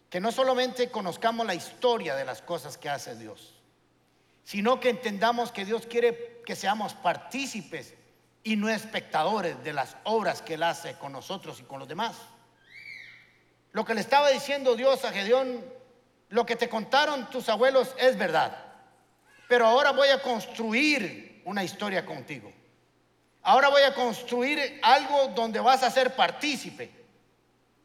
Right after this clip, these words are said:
y las historias van a ser pasado y voy a hacer algo grande contigo. Voy a permitir que veas cosas extraordinarias y maravillosas, pero tienes que creerme.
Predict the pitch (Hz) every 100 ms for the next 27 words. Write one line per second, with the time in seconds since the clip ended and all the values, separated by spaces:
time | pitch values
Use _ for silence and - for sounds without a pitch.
0 | _ - 262 247 208 214 202 - 285 320
1 | 285 247 - - 233 247 196 247 - 196
2 | 220 226 220 208 185 - - _ _ _
3 | _ - 202 202 220 185 214 190 175 165
4 | 143 156 165 147 139 113 139 117 95 _
5 | _ _ _ _ _ _ _ _ _ _
6 | _ _ - 254 269 - 247 226 254 247
7 | - 220 233 277 208 143 - - - -
8 | _ _ _ _ _ _ - 220 190 175
9 | 185 - 180 160 160 175 165 143 107 -
10 | _ _ _ _ _ _ _ _ - 202
11 | 180 175 160 147 156 - 110 - - _
12 | _ _ _ _ _ _ _ _ - 139
13 | 123 180 - - - 113 110 98